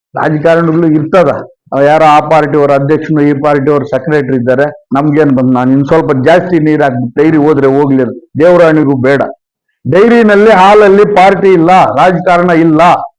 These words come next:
ದೇವಸ್ಥಾನ, ಸ್ಕೂಲು, ಡೈರಿ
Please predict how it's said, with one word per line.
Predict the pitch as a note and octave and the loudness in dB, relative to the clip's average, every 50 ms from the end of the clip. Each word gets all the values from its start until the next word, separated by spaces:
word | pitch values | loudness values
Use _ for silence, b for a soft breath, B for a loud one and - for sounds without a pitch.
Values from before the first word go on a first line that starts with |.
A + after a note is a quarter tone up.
| _ _ _ _ _ _ _ _ _ _ _ _ _ _ - A#2+ C3+ | _ _ _ _ _ _ _ _ _ _ _ _ _ _ -8 -2 0
ದೇವಸ್ಥಾನ, | F3 G3+ G#3 F#3 F#3 F#3+ F3+ E3 D#3+ D#3+ F3 F#3 G3 G3 F#3+ - - - | 2 2 2 0 -2 -2 -2 0 0 2 2 2 0 0 -4 -10 -16 -18
ಸ್ಕೂಲು, | - _ _ - - - - F#3+ G3 G3+ G3 F3+ F3 F3 F3+ F#3+ F#3 - F#3+ - - - _ _ - B2 B2+ B2 | -20 _ _ -20 -20 -10 -4 0 2 2 4 4 4 4 2 2 2 0 -6 -10 -12 -18 _ _ -10 -6 -2 0
ಡೈರಿ | E3 F#3+ G3 F#3 E3 F3 F3+ | 0 2 2 2 2 2 2